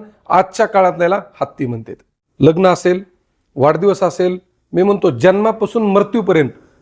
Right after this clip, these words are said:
प्रत्येक कार्यक्रमात तुम्हाला प्लेट लागते. आता एक नवीन ट्रेंड निघलाय डवारा मटण. डवारा मटणाला सुद्धा ही प्लेट कामाला येते. नफ्याचा विचार करत असाल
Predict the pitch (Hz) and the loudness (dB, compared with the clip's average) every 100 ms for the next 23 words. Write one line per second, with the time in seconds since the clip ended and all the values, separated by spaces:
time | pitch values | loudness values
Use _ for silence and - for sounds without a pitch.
0 | _ 220 214 - 240 233 - - 196 214 | _ 0 0 2 2 2 -4 2 4 6
1 | 226 220 202 202 220 - _ - 160 151 | 4 2 0 0 -2 -8 _ -8 -4 -4
2 | 147 120 131 120 _ - _ _ _ 156 | -6 -8 -8 -12 _ -20 _ _ _ 0
3 | 165 185 196 240 220 196 180 151 139 120 | 2 2 2 2 2 0 0 -2 -4 -6
4 | _ _ - 127 170 180 175 151 139 127 | _ _ -14 -2 2 2 2 -2 -6 -10
5 | 113 _ _ _ - 113 180 180 220 220 | -14 _ _ _ -14 2 4 4 2 0
6 | 202 190 196 196 190 - 190 156 175 143 | -2 -4 -2 0 0 -2 -2 -2 -2 -4
7 | 131 127 117 110 - _ _ _ _ _ | -6 -6 -8 -10 -12 _ _ _ _ _
8 | _ _ _ _ _ - 123 156 214 220 | _ _ _ _ _ -4 -2 0 0 2
9 | 214 190 196 165 165 147 135 - 147 | 2 2 0 -2 -4 -4 -6 -4 -4